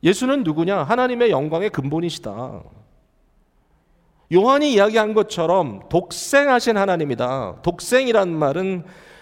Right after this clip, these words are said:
유일한 아들이라는 그런 의미뿐만 아니라, 그, 그 말의 그, 그 또 하나의 중요한 의미는 뭐냐면은 완전히 독특하다는 거예요. 유일하다. 유니크, 유니크. 두 개가 없다라는 것입니다. 모세도 거기에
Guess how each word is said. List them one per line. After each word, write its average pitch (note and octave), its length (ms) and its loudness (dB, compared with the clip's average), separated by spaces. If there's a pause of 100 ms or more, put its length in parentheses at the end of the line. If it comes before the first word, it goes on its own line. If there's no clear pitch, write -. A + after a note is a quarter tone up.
(160)
유일한 G#3+ 360 2
아들이라는 F3+ 800 2
그런 D3 260 0
의미뿐만 F3 680 0
아니라, B2 500 -2
그, C#3+ 160 -2 (240)
그 G3+ 80 -2
말의 F#3 400 2 (320)
그, - 520 -2
그 C#3+ 640 -2 (120)
또 D#4 120 0
하나의 D4+ 300 4
중요한 F#3 320 0
의미는 E3+ 300 0
뭐냐면은 B2 720 -4 (760)
완전히 F4+ 600 2
독특하다는 A3 720 0
거예요. G2+ 300 -6 (140)
유일하다. G#3 600 2
유니크, E4+ 720 -2
유니크. A3+ 540 -4 (320)
두 A#3+ 100 -2
개가 E4 220 4
없다라는 B3+ 480 2
것입니다. A2+ 600 -6
모세도 D4 460 4
거기에 G3+ 440 2